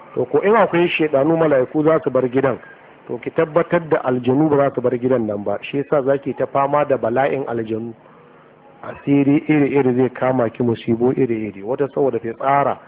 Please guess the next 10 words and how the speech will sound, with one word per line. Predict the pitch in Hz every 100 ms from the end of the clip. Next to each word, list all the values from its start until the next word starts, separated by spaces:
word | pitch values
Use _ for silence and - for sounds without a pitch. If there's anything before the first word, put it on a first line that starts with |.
| - _ _
a | -
wayanta | 120 135 131 113
hotuna | 101 120 123 135 120 95 _ - - 98
zankali. | 101 104 98 98 127 - - - - - - - - - - - - - - - - - - - -
A | 113
key | - 147
holdanta | 131 143 139 123 107 104 104 - -
hoto | 117 113 135 131
ne | 117
ma. | 95